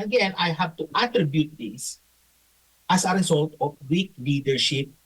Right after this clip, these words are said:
no, dyan sa B I R. And by extension, weak leadership ng Department of Finance. So hopefully ngayon, ano, na may mga bagong upo dyan sa B I R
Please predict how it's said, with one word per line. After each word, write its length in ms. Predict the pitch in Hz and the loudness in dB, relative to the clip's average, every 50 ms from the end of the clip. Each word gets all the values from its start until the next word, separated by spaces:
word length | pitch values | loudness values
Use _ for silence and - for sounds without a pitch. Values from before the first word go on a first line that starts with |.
| _ _ | _ _
no, 160 | _ - 143 156 | _ 2 2 2
dyan 240 | 147 143 160 160 | 4 4 2 2
sa 160 | 156 - 156 123 | 2 0 -2 -4
B 240 | 123 139 135 151 | -4 -4 -4 -2
I 240 | - - 113 113 - | -2 -2 -2 -2 0
R. 240 | - 143 147 156 - | 0 -2 -2 0 2
And 160 | - 156 156 | 4 4 4
by 160 | 143 156 240 | 6 4 2
extension, 840 | 277 - - - - 202 175 170 170 - 160 - - 202 - - - - _ _ _ _ _ _ | 2 0 -2 -2 -2 0 0 2 0 0 -2 -2 -4 -6 -10 -14 -18 -20 _ _ _ _ _ _
weak 240 | - 165 226 233 226 | 0 0 2 2 0
leadership 640 | 220 208 202 160 170 165 170 - - 151 139 - - | 0 0 0 2 2 0 0 0 -2 -2 -4 -4 -4
ng 320 | 139 147 151 160 170 170 - - _ - | -4 -2 0 0 -2 -4 -8 -12 _ -2
Department 580 | - 151 156 151 147 135 127 127 - 123 117 123 | 0 0 0 2 0 0 0 -2 -6 -8 -8 -8
of 80 | 120 - | -8 -8
Finance. 560 | - - 98 101 202 196 190 - - - - - _ _ _ _ _ _ | -10 -8 -8 -8 -8 -10 -8 -8 -8 -8 -8 -12 _ _ _ _ _ _
So 240 | - - 214 220 | 0 2 4 4
hopefully 420 | 226 269 294 294 - 277 269 277 269 | 4 2 2 0 -2 -2 -2 0 2
ngayon, 320 | 247 240 240 247 233 196 | 4 4 4 4 2 0
ano, 140 | 180 208 202 | 0 0 0
na 100 | 185 165 | -2 -2
may 220 | 151 156 160 160 | -2 -2 -2 -2
mga 160 | 165 165 165 160 | -2 -2 -2 0
bagong 640 | 147 160 156 156 151 156 160 156 160 156 156 147 - | 0 0 -2 -2 -4 -6 -6 -6 -6 -6 -8 -8 -10
upo 320 | - 156 - - 156 156 | -12 -12 -4 0 0 0
dyan 240 | 156 156 160 160 156 | 2 0 -2 -2 -2
sa 240 | - - - 139 131 | -6 -8 -10 -10 -6
B 160 | 131 151 156 | -4 -2 -2
I 220 | 147 156 175 - - | 0 0 -2 -2 -4
R 240 | - 240 - 160 | -4 -4 -4 -6